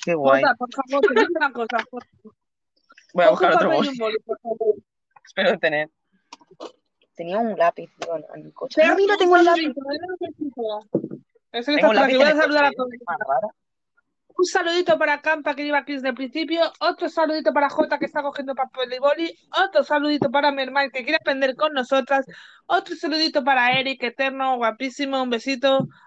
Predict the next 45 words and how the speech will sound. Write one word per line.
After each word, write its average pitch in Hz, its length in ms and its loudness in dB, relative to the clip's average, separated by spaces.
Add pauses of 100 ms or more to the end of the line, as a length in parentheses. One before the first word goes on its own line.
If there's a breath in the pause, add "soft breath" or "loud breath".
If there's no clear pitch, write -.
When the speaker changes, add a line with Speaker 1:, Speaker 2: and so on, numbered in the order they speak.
Speaker 2:
Otro 349 160 2
Speaker 1:
Ya, 202 180 4
qué 339 80 2
Speaker 2:
saludito 311 200 2
Speaker 1:
gente 190 160 6
más 277 100 6
Speaker 2:
para 220 140 4
Speaker 1:
bonita. 196 380 4 (600)
Ay, 240 280 2
ay, 214 220 2
ay, 208 220 2
pero 190 140 0
si 294 60 4
Speaker 2:
para 277 60 2
Speaker 1:
es 269 60 -2
que 226 80 -8
estoy 269 280 -4
Speaker 2:
cantante 339 280 2
Speaker 1:
para 320 140 2
hacerle 320 180 4
un, 190 100 -8
un 214 60 -6
pantallazo, 185 840 -2
¿eh? 151 140 -2 (100)
Qué 302 80 2
Speaker 2:
de 294 80 2
Speaker 1:
bonito, 262 400 2
¿eh? 269 40 4
Qué, - 100 -6
qué - 120 -4
Speaker 2:
Estéreo 320 200 0
Speaker 1:
compañía, 277 520 -2
por - 120 -8
Speaker 2:
en 311 60 -4
Speaker 1:
favor. - 140 -4 (200)
Speaker 2:
Flamenco. 359 400 0 (380)
Un 339 260 0 (120)
aplauso 302 540 -2
para 262 260 0
este 359 300 0
gran, 359 260 0
gran, 370 240 -2
grande 381 280 -4 (220)
Perlita 262 520 -2
también. 202 420 -8